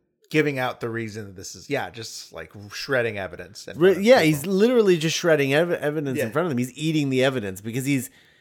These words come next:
Speaker 2: he's
Speaker 1: Just proving to everyone that he's,
Speaker 2: he
Speaker 1: yeah.
Speaker 2: doesn't, he doesn't care. Like, I'm so, I'm so not prosecuting that. Like, I'm just giving these cookies away. This is how little this matters to me.
Speaker 1: Here. He took them from the, yeah, he took them from the kid or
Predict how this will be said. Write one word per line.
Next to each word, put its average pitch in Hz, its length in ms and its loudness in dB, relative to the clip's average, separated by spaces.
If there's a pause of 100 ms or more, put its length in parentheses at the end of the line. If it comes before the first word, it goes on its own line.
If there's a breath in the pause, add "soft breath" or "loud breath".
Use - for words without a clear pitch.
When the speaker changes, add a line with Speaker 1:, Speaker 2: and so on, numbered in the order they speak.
(120)
Speaker 2:
he's 160 520 -2
Speaker 1:
Just - 100 -12
proving 147 400 -6
to 123 100 -6
everyone 117 400 -6
that 107 80 -10
he's, 104 340 -16 (120)
Speaker 2:
he 165 80 -2
Speaker 1:
yeah. 147 40 -2
Speaker 2:
doesn't, 151 320 2
he 147 120 -4
doesn't 139 300 0
care. 123 340 -2
Like, 120 160 -6
I'm 143 180 -2
so, - 200 -6
I'm 160 220 0
so 214 400 0
not 160 480 -2
prosecuting 123 880 -4
that. 123 180 -4
Like, 127 200 -6
I'm 139 160 -4
just 139 260 -8
giving 123 320 2
these 110 140 -4
cookies 120 360 -8
away. 92 220 -6
This 90 180 -8
is - 40 -6
how 127 260 -4
little 123 340 -2
this 107 200 -8
matters 95 380 -8
to 98 80 -14
me. 78 100 -12
Speaker 1:
Here. 127 420 0 (720)
He 151 80 -12
took 160 200 -6
them 156 140 -2
from 135 240 -6
the, 120 200 -8
yeah, 110 240 -6
he 110 60 -14
took 120 160 -16
them 123 100 -16
from 104 220 -14
the 98 80 -18
kid 92 280 -12
or 87 140 -14